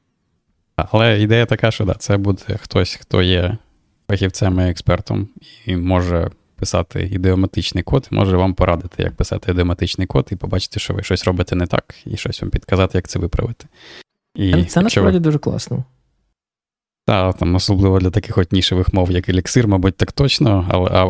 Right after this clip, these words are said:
Speaker 1: або навіть для таких мов, як C plus plus, де є там десять різних методів зробити одне і те ж, а, з різними нюансами, і дуже важко інколи обрати правильний. І от, мож-, можливо, така людина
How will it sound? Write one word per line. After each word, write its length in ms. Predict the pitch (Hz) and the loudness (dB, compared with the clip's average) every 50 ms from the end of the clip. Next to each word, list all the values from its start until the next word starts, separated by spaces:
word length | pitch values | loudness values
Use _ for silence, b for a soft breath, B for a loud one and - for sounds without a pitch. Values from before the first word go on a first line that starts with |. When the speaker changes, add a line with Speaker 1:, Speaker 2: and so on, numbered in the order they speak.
| 95 | 4
Speaker 1:
або 520 | 98 95 98 104 101 101 98 95 92 92 87 - - | 4 4 4 4 4 4 4 4 4 2 0 -2 -4
навіть 360 | - - 101 101 101 101 98 | -4 -2 0 0 2 2 2
для 100 | 95 101 | 2 2
таких 300 | 95 - 101 101 95 - | 2 2 0 -2 -2 0
мов, 120 | - 95 92 | 0 2 2
як 120 | 90 87 | 2 0
C 200 | - - 92 - 98 | 0 -4 -2 0 0
plus 180 | 95 - - | -2 0 2
plus, 180 | 113 117 113 101 | 2 2 2 2
де 140 | 87 98 92 | 0 0 0
є 120 | 90 85 | 0 0
там 300 | - - 85 85 85 85 - - | 0 0 -2 -2 -2 -4 -2 0
десять 280 | 110 101 - 95 - | 0 0 0 0 2
різних 340 | 101 101 95 98 95 92 - | 2 2 2 2 0 2 2
методів 360 | 110 104 - 95 85 95 90 | 0 0 0 0 0 0 0
зробити 400 | 90 95 98 92 98 92 - 92 | 0 0 0 0 0 0 2 0
одне 240 | 90 90 95 92 92 | 0 2 2 2 2
і 60 | 92 | 0
те 180 | - - - - | 2 0 0 0
ж, 280 | - - - - - - 156 123 | 0 -4 -6 -8 -10 -8 -6 -2
а, 140 | 92 90 87 | -2 0 0
з 80 | 92 | 0
різними 380 | 98 101 95 92 92 90 90 90 | 2 2 2 2 2 2 2 2
нюансами, 600 | 95 101 107 120 127 123 - - 90 87 90 87 | 4 4 4 2 2 0 -2 -2 -2 0 0 -2
і 280 | - 92 90 87 82 | 0 0 0 0 0
дуже 280 | 82 92 95 95 95 98 | -2 0 0 0 2 2
важко 300 | 92 95 90 - - 98 | 2 2 0 0 -2 -2
інколи 300 | 90 87 - - 90 87 | -2 0 0 0 2 2
обрати 360 | 87 87 90 92 - - 92 | 2 2 2 0 0 -2 -2
правильний. 560 | - - - 80 82 80 80 - - - 95 - - | -2 0 0 2 0 0 -2 -4 -6 -8 -8 -8 -8
І 80 | - | -8
от, 300 | - - - - - - - | -8 -8 -12 -14 -16 -12 -8
мож-, 260 | - 90 87 87 - | -6 -6 -4 -4 -4
можливо, 400 | - 92 92 92 95 90 90 90 | -2 0 0 2 2 2 2 2
така 240 | - - - - - | 0 -2 -2 -2 -2
людина 420 | - 92 90 95 90 90 87 87 | -2 0 0 0 0 0 -2 -4